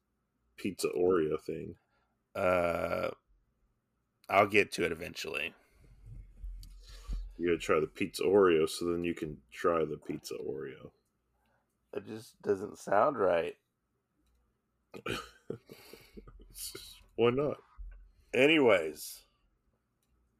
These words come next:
Speaker 2: what are we talking about today?
Speaker 1: So today, we're talking about being adults. And is it
Speaker 2: Adults?
Speaker 1: Yeah, and is it acceptable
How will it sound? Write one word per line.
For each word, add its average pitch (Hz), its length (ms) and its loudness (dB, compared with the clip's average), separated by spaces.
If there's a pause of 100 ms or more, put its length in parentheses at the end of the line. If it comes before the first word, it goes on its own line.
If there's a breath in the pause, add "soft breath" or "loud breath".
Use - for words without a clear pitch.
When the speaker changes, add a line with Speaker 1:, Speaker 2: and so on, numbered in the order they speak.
(760)
Speaker 2:
what 110 140 -2
are 131 40 -2
we 170 80 -6
talking 156 400 -2
about 131 240 -4
today? - 360 0 (400)
Speaker 1:
So - 260 0
today, 95 640 8 (760)
we're 85 100 -2
talking 87 380 0
about 85 360 -2 (640)
being 95 300 2
adults. - 760 8 (500)
And 82 160 -6
is - 60 -8
it - 20 -8
Speaker 2:
Adults? 302 600 12 (560 soft breath)
Speaker 1:
Yeah, 98 260 10 (180)
and 90 200 0
is 92 200 2
it 95 160 6 (640)
acceptable 82 1080 -2